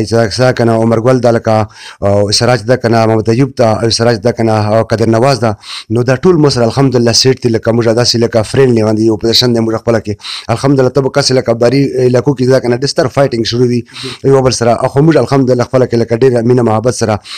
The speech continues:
نو انشاءالله چې ده که نه دا ټیم به زه ځان سره پرې وځم، چې ده که نه که وایي چې هغه کونځو کې موږ مسل مسایل دي. نو د دې باره دا کنه دا ټیم مسل انشاء په وزمن دي. او زه به سات ورکوم، او ما ته به سات ورکوي. خپل د علاقې مسل مسایل چې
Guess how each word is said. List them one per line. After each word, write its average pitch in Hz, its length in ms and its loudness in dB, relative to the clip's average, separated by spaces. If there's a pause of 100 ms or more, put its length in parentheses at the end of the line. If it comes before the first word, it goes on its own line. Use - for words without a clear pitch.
(160)
نو 113 80 -4
انشاءالله 127 380 2
چې 113 60 -6
ده 127 60 2
که 117 100 -2
نه 120 120 0
دا 120 140 0
ټیم 131 220 2
به 110 60 -2
زه 110 120 -4 (100)
ځان 131 160 2
سره 120 100 2
پرې 117 200 -2
وځم، 123 300 2
چې 101 60 -10
ده 117 100 0
که 113 100 -6
نه 107 200 0
که 113 120 -2
وایي 120 240 0
چې - 100 -2
هغه 110 180 0
کونځو 156 240 2
کې - 100 -4
موږ 127 100 2 (160)
مسل 113 240 -4
مسایل 120 280 -2
دي. 107 60 -6 (400)
نو 117 100 -2
د 113 120 -2
دې 131 120 4
باره 113 220 -2
دا - 100 -2
کنه 113 240 0
دا 117 60 2 (100)
ټیم 113 220 2
مسل 110 200 -2
انشاء 107 220 -4
په 110 140 0
وزمن 107 320 -2
دي. 110 60 -4 (460)
او 104 80 2 (140)
زه 143 120 2
به 143 120 2
سات 135 240 -2
ورکوم، 117 300 0
او 117 100 0
ما 127 100 4
ته 131 100 0
به 110 120 0
سات 117 160 -2
ورکوي. 110 320 -4
خپل 127 160 -2
د 110 60 -2
علاقې 113 360 0
مسل 123 240 2
مسایل 110 260 -2
چې 113 60 -4